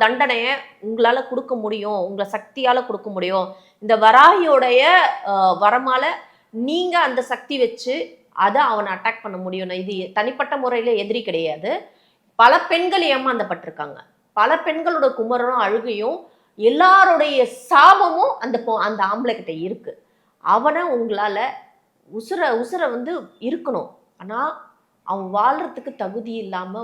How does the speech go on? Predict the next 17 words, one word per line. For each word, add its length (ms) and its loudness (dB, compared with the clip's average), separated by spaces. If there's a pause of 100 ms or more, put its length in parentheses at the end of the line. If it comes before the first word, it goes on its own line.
வாழணும். 320 -10 (320)
ஏன்டா 520 2 (140)
இன்னைக்கு 260 -6 (100)
சாகல, 360 0 (640)
ஏன்டா 440 2
நான் 180 -2
நாளைக்கு 380 -2
சாகல 300 0 (440)
அப்படின்ற 440 -10 (140)
ஒரு 120 -6 (100)
விஷயம் 300 -12 (380)
அவனுக்கு 320 -10
கொண்டு 220 -8 (100)
வரணும். 260 -12 (240)
அது 160 6 (120)
உங்களால 360 6
பண்ண 140 0